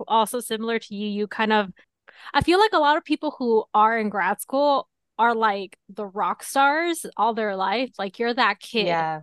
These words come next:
Speaker 1: who did really good in school, or you did really bad because you were bored and you found it easy and other
Speaker 2: <laughs>
Speaker 1: people just didn't understand you.
Speaker 2: Mm-hmm.
Speaker 1: And then you go to undergrad and you're a rock star there because you're doing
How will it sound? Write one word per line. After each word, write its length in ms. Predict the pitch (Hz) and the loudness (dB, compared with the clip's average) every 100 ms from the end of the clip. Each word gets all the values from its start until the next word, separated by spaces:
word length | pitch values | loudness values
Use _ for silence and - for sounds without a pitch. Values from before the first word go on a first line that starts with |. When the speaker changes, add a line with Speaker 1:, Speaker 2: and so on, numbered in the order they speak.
| _ | _
Speaker 1:
who 80 | 254 | -8
did 180 | 226 214 | -2 -2
really 400 | 185 214 254 269 | -4 -6 -4 -4
good 360 | 220 233 233 233 | 0 4 4 2
in 420 | 208 208 196 196 | -4 -4 -4 -6
school, 340 | - 277 302 | -2 2 4
or 140 | 269 254 | 4 2
you 140 | 226 | 2
did 160 | 247 226 | -2 -2
really 300 | 233 254 208 | -2 0 0
bad 400 | 202 196 269 302 | 0 2 2 0
because 240 | 226 220 | -4 -6
you 80 | 196 | -6
were 140 | 190 175 | -6 -4
bored 320 | 208 226 233 | 0 2 2
and 100 | 208 | 0
you 60 | |
found 260 | 196 202 202 | -2 -2 -2
it 100 | 185 | -4
easy 400 | 202 214 262 196 | -2 2 4 6
and 200 | 196 196 | 4 6
other 200 | - 202 | 6 6
Speaker 2:
<laughs> 80 | 226 | 2
Speaker 1:
people 200 | 214 196 | 0 -2
just 240 | 208 - | -4 -4
didn't 320 | 196 196 190 | -4 -4 -4
understand 600 | - 190 190 - 180 196 | -4 -6 -6 -6 -4 -4
you. 300 | 262 285 311 294 - - | -2 -2 -4 -8 -18 -10
Speaker 2:
Mm-hmm. 180 | 208 190 180 | -6 -2 4
Speaker 1:
And 180 | 247 240 | 6 8
then 280 | 247 240 247 | 8 6 4
you 180 | 233 | 0
go 180 | 208 202 | 0 2
to 120 | 220 | 2
undergrad 540 | 247 330 330 214 196 202 | 2 0 0 2 0 0
and 140 | 208 | -2
you're 160 | 202 220 | -2 -4
a 60 | |
rock 300 | 202 185 202 | -2 -4 -4
star 260 | - 269 262 | -4 -4 -2
there 220 | 302 294 | -2 -4
because 320 | 247 226 202 | -6 -8 -6
you're 100 | 202 | -6
doing 640 | 196 226 233 226 226 220 | 2 4 8 8 6 2